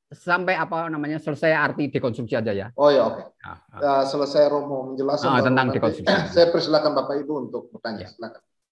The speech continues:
Speaker 2: Silakan Romo.
Speaker 1: Ya, ya, jadi dekonstruksi dan relasi benar hubungannya, dekonstruksi tidak bisa berhenti menjadi istilah yang pasti atau menjadi standar prinsip, tidak bisa dipegang baik sebagai metode pembacaan untuk menafsir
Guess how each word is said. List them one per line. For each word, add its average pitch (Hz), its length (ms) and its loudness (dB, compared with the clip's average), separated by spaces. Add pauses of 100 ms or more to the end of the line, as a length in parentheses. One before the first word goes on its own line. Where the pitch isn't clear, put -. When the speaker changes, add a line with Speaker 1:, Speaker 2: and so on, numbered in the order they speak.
(120)
Speaker 2:
Silakan 147 320 -2
Romo. 113 220 -4 (180)
Speaker 1:
Ya, 143 160 6
ya, 131 80 6
jadi 147 240 4 (320)
dekonstruksi 185 560 2
dan 170 160 4
relasi 160 320 2
benar 160 320 -4
hubungannya, 123 560 -8 (160)
dekonstruksi 160 560 -2
tidak 160 240 0
bisa 208 320 0
berhenti 139 400 -2
menjadi 151 640 -2
istilah 143 320 -6
yang 107 240 -4
pasti 117 560 -8 (320)
atau 127 320 -4
menjadi 110 320 -4
standar 117 480 -2
prinsip, 120 480 -6
tidak 117 320 -6
bisa 104 160 -8
dipegang 127 560 -6 (300)
baik 151 160 2
sebagai 127 320 -4
metode 127 480 -2
pembacaan 123 800 -2
untuk 151 160 -6
menafsir 123 560 -4